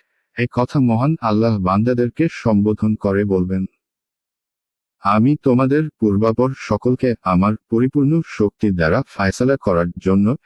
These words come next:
একই ময়দানে একত্রিত করে নিয়েছি।" আয়াত ঊনচল্লিশ। ঊনচল্লিশ। তোমাদের কোনো অপকৌশল থাকলে তা প্রয়োগ করো আমার বিরুদ্ধে। আয়াতের তাফসীর।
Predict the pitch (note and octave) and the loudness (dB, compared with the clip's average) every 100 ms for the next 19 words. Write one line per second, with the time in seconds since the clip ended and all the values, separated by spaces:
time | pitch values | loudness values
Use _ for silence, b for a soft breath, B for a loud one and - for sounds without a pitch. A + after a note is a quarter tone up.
0 | - A#2 C#3 A2+ G2 F2 G2 G2 - - | -6 0 2 2 2 2 0 0 -4 -4
1 | F#2 - A#2 C3 B2+ B2+ - E2 E2+ E2 | -4 0 -2 0 -2 -2 -2 -2 0 0
2 | D#2+ - - - _ _ _ _ _ _ | -2 -4 -16 -16 _ _ _ _ _ _
3 | _ _ _ _ - G#2 B2 C#3 C3+ B2 | _ _ _ _ -4 0 0 -2 -2 -2
4 | A#2 F#2+ E2+ E2+ - - - _ _ _ | 0 0 0 -2 -6 -16 -20 _ _ _
5 | B2 B2+ B2+ A#2 F#2+ F2 E2+ - - _ | -2 0 0 0 0 0 -4 -10 -20 _
6 | _ _ - A#2+ C#3+ D3+ E3+ D#3+ - G#2 | _ _ -2 2 2 2 -2 -2 0 2
7 | A2 B2+ G#2+ B2 B2+ B2 - A2 - - | 2 0 -2 0 0 -2 -2 -4 -4 -4
8 | F#2+ G#2+ C3 - C3 A#2+ - A2 G#2+ C#3 | -4 -2 -4 -4 -4 -4 -2 0 0 -2
9 | - D#2 F#2+ D#3 G2+ F#2+ G2 F#2 E2 E2+ | -2 -2 0 -2 0 0 0 -2 -2 -2
10 | F2 - - _ _ _ _ _ _ G#2 | -4 -10 -20 _ _ _ _ _ _ -2
11 | G#2+ C3 D3 D3+ - G2 - - - | -2 0 -2 -4 -4 -6 -6 -12 -20